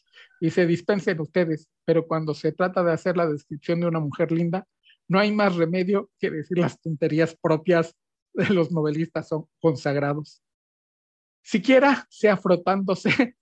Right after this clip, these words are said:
enérgicamente con la lija de la inteligencia". Entonces están en editorial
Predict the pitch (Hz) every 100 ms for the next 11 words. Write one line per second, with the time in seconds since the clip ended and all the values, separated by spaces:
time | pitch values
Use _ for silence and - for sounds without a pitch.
0 | _ 165 160 165 - 220 160 160 180 170
1 | 185 190 - _ - 151 139 131 151 156
2 | 165 - _ - 139 120 135 - 113 117
3 | - 143 135 - _ _ _ _ - 156
4 | 151 196 208 185 - 185 - 196 254 214
5 | 175 170 165 180 _ _ _ _ _ -
6 | - 175 180 170 170 180 190 208 -